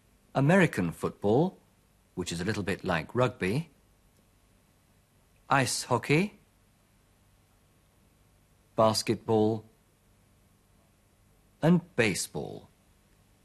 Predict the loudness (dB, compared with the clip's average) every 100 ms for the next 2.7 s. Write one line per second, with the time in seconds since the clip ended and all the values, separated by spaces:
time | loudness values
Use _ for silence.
0 | _ _ _ _ 0 2 4 4 4 2
1 | -2 -2 -4 -6 -2 2 2 0 -2 0
2 | 0 -2 -2 0 0 0 -2